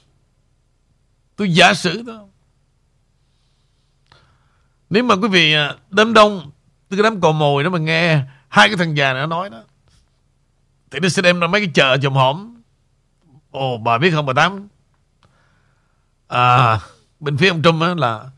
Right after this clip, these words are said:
ông kêu gọi đình hoãn lại, à, sau kết quả bầu cử, chả nó chả hèn lắm. À, bà biết không, chả sợ, à, kết quả bầu cử, bây giờ chả kêu gọi, chả năn nỉ nè, chả thề nè, chả xin Bộ Tư pháp, bà biết không, cho tôi, à, qua khỏi cái, um, cuộc bầu cử. Nó sẽ làm như vậy quý vị.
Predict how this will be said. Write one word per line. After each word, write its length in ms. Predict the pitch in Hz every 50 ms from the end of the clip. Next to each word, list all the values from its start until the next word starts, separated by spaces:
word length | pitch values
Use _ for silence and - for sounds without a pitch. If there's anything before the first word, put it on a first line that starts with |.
| _ _ _
ông 220 | - - 135 156 139
kêu 200 | 170 165 160 156
gọi 260 | 139 120 117 120 127
đình 180 | 127 127 123
hoãn 320 | 123 120 117 123 139 170 185
lại, 360 | 151 127 123 127 131 135 135 - - _ _
à, 440 | - - 143 139 135 135 135 131 131
sau 420 | 117 - - 190 175 170 165 165 143
kết 120 | 208 208 202
quả 160 | 160 139 147
bầu 160 | 156 143 131 113
cử, 160 | 120 151 165 147 123 113
chả 140 | 127 135
nó 60 | 160 165
chả 100 | 175 175
hèn 300 | 156 135 165 151 135 117
lắm. 220 | 113 135 180 208 180 - _ _ _
À, 260 | - 170 165 160 151
bà 120 | 147 135 127
biết 120 | 160 190
không, 200 | 180 165 160 151 - - - _
chả 100 | - 185
sợ, 500 | - - - 180 151 127 127 131 139 139
à, 80 | 139 135 127 - - - - _ -
kết 120 | 208 214 160
quả 100 | 175 170
bầu 160 | 170 156 147
cử, 60 | 135 156 175 165 165
bây 100 | 165 151
giờ 140 | 147 160 160
chả 40 | -
kêu 140 | 202 196 190
gọi, 200 | 165 143 139 156
chả 80 | 180
năn 240 | 185 190 185 185 180
nỉ 160 | 156 143 175
nè, 180 | 208 214 135 95 - _ _ _ _
chả 100 | - 175 156 -
thề 300 | 180 180 180 170 156 151
nè, 160 | 131 110 95 - _ -
chả 80 | 160 180
xin 320 | - - 214 196 190 180
Bộ 140 | 156 143 151
Tư 100 | 180 175
pháp, 200 | 160 202 220 208
bà 60 | 160
biết 100 | 160 202
không, 140 | 196 175 151 - - - - -
cho 200 | - 214 202 196
tôi, 240 | 165 190 185 185 185
à, 220 | 180 180 170 156 - - _ _ _ -
qua 180 | 190 185 180
khỏi 320 | 147 - 139 127 131 151 185 196
cái, 120 | 220 208
um, 420 | 208 202 202 196 190 180 185 175 175
cuộc 140 | - 156 143
bầu 220 | 139 127 117 104
cử. 220 | - 104 131 156 180
Nó 120 | 226 277 294
sẽ 140 | - 302
làm 160 | 302 269 254 254
như 100 | 285 254
vậy 220 | 233 202 180 170
quý 120 | 185 247
vị. 180 | 254 226 202